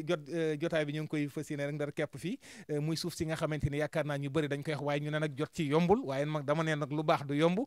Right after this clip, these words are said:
euh, suuf si ni ñoo ngi koy waxtaane, muy suuf su doy su, doy waar si nga xamante ni,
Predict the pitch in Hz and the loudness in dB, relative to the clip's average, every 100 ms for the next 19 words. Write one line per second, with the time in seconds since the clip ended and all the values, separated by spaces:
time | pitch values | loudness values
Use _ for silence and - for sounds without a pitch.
0 | - - - 151 147 160 - 151 147 156 | -4 -16 -4 -2 -2 -2 -2 -2 -2 -2
1 | 151 151 156 151 160 151 202 147 135 156 | 0 2 2 0 0 0 0 -4 -4 -6
2 | - 143 151 156 147 147 151 143 139 143 | -6 -2 -2 -2 -6 0 2 2 -2 -6
3 | 151 170 160 151 151 | -4 0 0 0 -2